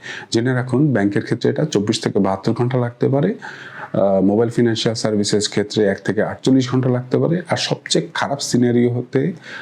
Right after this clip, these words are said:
আপনার সাত কর্মদিবস পর্যন্ত লাগতে পারে। ধৈর্য ধরুন। কাস্টমার কেয়ারে কখন কল করবেন? টাকা কেটে গেছে মানেই সাথে সাথে প্যানিক কল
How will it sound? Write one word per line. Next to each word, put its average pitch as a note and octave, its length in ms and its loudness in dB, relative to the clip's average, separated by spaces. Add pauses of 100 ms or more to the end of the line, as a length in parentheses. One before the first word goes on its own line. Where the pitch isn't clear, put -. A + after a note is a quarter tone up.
(100)
আপনার F#2 540 0
সাত - 240 -2 (140)
কর্মদিবস F2+ 460 2
পর্যন্ত F2 360 0
লাগতে - 300 -4
পারে। - 240 -2 (260)
ধৈর্য G#2 280 2
ধরুন। D2+ 220 0 (1400)
কাস্টমার F3+ 360 2
কেয়ারে E3 340 2 (100)
কখন C3 280 2
কল - 200 0
করবেন? - 340 0 (420)
টাকা B2 220 -2
কেটে C#3+ 220 0
গেছে C3+ 220 2
মানেই A#2+ 340 4
সাথে G#2+ 220 -2
সাথে - 240 -2
প্যানিক G2 340 -2
কল E2+ 200 -2